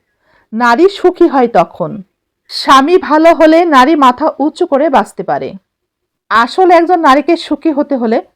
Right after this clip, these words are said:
শ্বশুরবাড়ি, স্বামী, সংসার, এগুলোই জীবনের সব থেকে বেশি প্রাধান্য পাওয়া দরকার। সকল স্বামীরা, স্বামীরা,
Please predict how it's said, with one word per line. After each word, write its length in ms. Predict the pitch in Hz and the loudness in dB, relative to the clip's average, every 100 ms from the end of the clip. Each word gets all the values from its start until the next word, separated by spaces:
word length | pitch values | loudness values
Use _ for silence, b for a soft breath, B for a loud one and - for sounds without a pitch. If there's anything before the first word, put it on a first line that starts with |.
| _ _ | _ _
শ্বশুরবাড়ি, 760 | _ - 269 269 311 294 277 349 - _ _ _ | _ -4 -4 -4 -4 -2 -2 -4 -12 _ _ _
স্বামী, 540 | - - 269 254 240 254 - _ _ _ | -20 -10 -2 -2 -2 -6 -10 _ _ _
সংসার, 680 | - - 247 277 - 311 392 _ _ _ _ | -14 -4 -2 -4 -4 -4 -4 _ _ _ _
এগুলোই 500 | 294 330 381 359 349 392 _ 214 202 | -10 -4 0 2 0 -4 _ -20 -12
জীবনের 380 | 285 302 349 381 | -8 -6 -6 -8
সব 260 | - 339 330 _ | -6 -6 -6 _
থেকে 280 | 349 370 | -10 -8
বেশি 320 | 311 262 285 381 | -6 -6 -4 -6
প্রাধান্য 580 | 381 285 226 294 330 349 | -2 -2 -2 -4 -6 -2
পাওয়া 220 | 262 220 | 0 0
দরকার। 420 | 190 175 - 156 202 _ | -2 -4 -6 -12 -12 _
সকল 560 | - - 339 - 392 381 | -6 0 2 4 4 4
স্বামীরা, 560 | - 247 208 165 165 - _ _ _ _ | 2 0 2 -2 -4 -8 _ _ _ _
স্বামীরা, 640 | _ - 269 294 277 156 | _ -2 0 2 0 -2